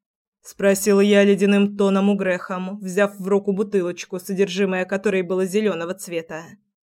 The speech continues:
На честный ответ не надеялся, однако получил его.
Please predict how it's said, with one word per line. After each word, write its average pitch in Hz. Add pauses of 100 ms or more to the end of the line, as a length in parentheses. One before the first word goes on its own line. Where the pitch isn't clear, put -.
(1120)
На 185
честный 285
ответ 247
не 214
надеялся, 180 (760)
однако 190
получил 285
его. -